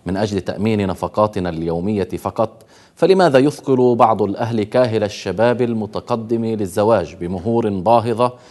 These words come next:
وحفلات زفاف فاخرة و-، وإلى آخره؟ ولماذا يضعوننا بين مطرقة غلاء الأسعار وانخفاض الأجور وسندان الطلبات الكثيرة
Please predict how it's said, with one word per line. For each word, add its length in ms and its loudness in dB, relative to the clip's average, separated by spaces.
وحفلات 580 2
زفاف 480 -2
فاخرة 640 -4
و-، 300 0
وإلى 440 -6
آخره؟ 300 -6
ولماذا 380 4
يضعوننا 600 2
بين 320 0
مطرقة 580 -2
غلاء 340 0
الأسعار 500 2
وانخفاض 540 0
الأجور 500 0
وسندان 600 0
الطلبات 640 -2
الكثيرة 640 -6